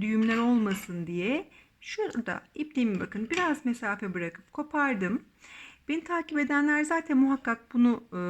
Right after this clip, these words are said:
buna denk gelmişlerdir. Tığımın ucuyla yapacağım daha hızlı olmak adına. Şimdi bu zincirim, birinci trabzanımın tepesindeki şu sa-, saç örgüsü formunu görebilirsiniz. Tığımı geçirdim.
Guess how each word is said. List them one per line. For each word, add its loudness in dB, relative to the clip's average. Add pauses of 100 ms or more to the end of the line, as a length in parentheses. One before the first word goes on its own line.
(320)
buna -2
denk -2
gelmişlerdir. 0
Tığımın 0
ucuyla 2
yapacağım -2 (300)
daha 2
hızlı -2
olmak -4
adına. -4 (500)
Şimdi -2 (320)
bu 4
zincirim, 6 (220)
birinci 2
trabzanımın 2
tepesindeki -4
şu -4
sa-, 0
saç -4
örgüsü 0
formunu 2
görebilirsiniz. 0
Tığımı 2
geçirdim. 0